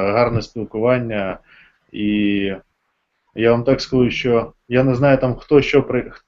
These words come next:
хто що вчора яку заяву робив, приймав, але я знаю, що, е, так не буде, да, і я знаю, що все-таки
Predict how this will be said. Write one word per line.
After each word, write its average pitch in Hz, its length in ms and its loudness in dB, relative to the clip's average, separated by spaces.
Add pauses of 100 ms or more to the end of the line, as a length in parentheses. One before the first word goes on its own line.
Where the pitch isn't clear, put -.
(120)
хто 143 420 0 (140)
що 123 400 -2
вчора 123 500 -2
яку 110 220 -4
заяву 117 360 -2
робив, 117 340 0
приймав, 123 500 -4
але 110 200 -2
я 110 120 -2
знаю, 120 380 -2
що, 107 300 -8 (500)
е, 101 440 -6
так 113 180 -2
не 120 140 -2
буде, 117 400 -4
да, 101 300 -6
і 98 100 -4
я 101 220 -2
знаю, 117 380 -2
що 101 500 -4 (520)
все-таки 110 760 -2